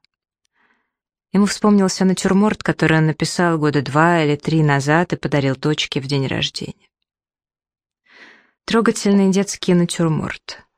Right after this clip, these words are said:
Пожалуй, он не отказался бы сейчас посмотреть на него снова, но картина осталась в квартире у Лины. Работа была замечательная, так оценил её учитель.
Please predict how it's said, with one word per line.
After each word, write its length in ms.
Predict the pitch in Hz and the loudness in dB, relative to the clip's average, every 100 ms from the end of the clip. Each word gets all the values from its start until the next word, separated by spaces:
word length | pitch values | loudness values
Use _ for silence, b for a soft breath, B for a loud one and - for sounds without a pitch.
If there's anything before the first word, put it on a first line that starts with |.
| _ | _
Пожалуй, 460 | - 170 190 180 165 | -6 0 2 4 4
он 100 | 160 | 2
не 80 | 156 | 0
отказался 640 | - 170 165 208 196 - | 0 0 2 2 0 -4
бы 120 | 143 | -4
сейчас 500 | 139 - - 180 175 | -4 -4 -2 0 0
посмотреть 600 | - - 160 147 160 160 147 | -4 -4 -2 0 0 0 2
на 80 | |
него 240 | 143 139 135 | 2 2 0
снова, 480 | - 165 185 175 - B B B B B | -2 0 0 -2 -8 B B B B B
но 80 | - | -8
картина 540 | 202 190 190 - 214 165 | -2 -2 -2 0 2 2
осталась 480 | - 180 165 156 | 0 0 0 -2
в 100 | - | -8
квартире 600 | - 165 165 - 160 156 | -4 -4 -2 -2 0 2
у 40 | 160 | 0
Лины. 360 | 156 - - - _ _ _ B B B B B B B B _ _ _ | -2 -6 -10 -14 _ _ _ B B B B B B B B _ _ _
Работа 420 | - 180 190 208 175 | -2 2 2 2 2
была 280 | 175 165 | 4 4
замечательная, 920 | 160 160 160 - 220 220 - 147 139 131 | 2 2 0 0 -2 -2 0 0 0 -2
так 240 | - - | -4 -4
оценил 400 | - - 147 143 | -6 -2 0 2
её 180 | 139 139 | 2 2
учитель. 580 | 139 - - - - | 0 -4 -8 -8 -10